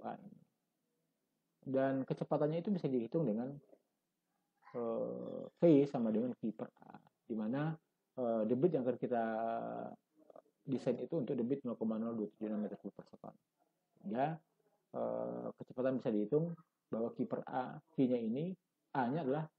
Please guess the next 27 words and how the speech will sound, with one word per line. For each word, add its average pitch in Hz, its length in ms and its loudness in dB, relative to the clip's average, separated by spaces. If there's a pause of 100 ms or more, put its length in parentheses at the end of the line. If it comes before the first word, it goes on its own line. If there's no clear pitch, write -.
(160)
pi 175 160 6
per 143 160 2
empat 180 400 -2
kali 131 400 2
D 127 160 4
kuadrat. 160 480 2 (160)
D-nya 120 320 0
adalah 151 80 2
diameter 107 400 0
pipa 120 320 -2
di 117 160 0
section 107 400 -8
satu 98 400 -8
A. - 40 -16 (440)
Sehingga 117 240 -8
didapatlah 107 480 -6 (560)
kecepatan - 480 -14
alirannya 104 400 -4
adalah 107 240 -6
nol 101 240 -8
koma 101 240 -6
lima 98 320 -6
empat - 480 -16
tiga 95 240 -8
meter 95 240 -8 (160)
per - 160 -12
second. - 540 -20